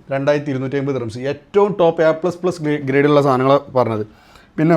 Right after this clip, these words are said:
ഫോർട്ടി പ്രോ വൺ ടി ബി രണ്ടായിരത്തി അറുന്നൂറ് dirhams, ഇത് നോക്കിക്കോളി, neat and clean piece, നയൻറ്റി above percentage battery health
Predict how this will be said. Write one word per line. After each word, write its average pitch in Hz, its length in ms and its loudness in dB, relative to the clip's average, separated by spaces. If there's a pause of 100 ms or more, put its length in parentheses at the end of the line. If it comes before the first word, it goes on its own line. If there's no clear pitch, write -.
ഫോർട്ടി 160 300 4
പ്രോ 180 140 4
വൺ 143 180 4
ടി 151 120 2
ബി 160 140 2
രണ്ടായിരത്തി 135 420 0
അറുന്നൂറ് 120 360 -4
dirhams, 110 240 -8 (440)
ഇത് 156 120 0
നോക്കിക്കോളി, 147 320 -2 (160)
neat 131 260 -4
and 143 100 -2 (100)
clean 135 260 -2
piece, 131 180 -8 (340)
നയൻറ്റി 127 280 -2
above 135 180 -2
percentage 131 400 -2
battery 120 220 -2
health 117 180 -8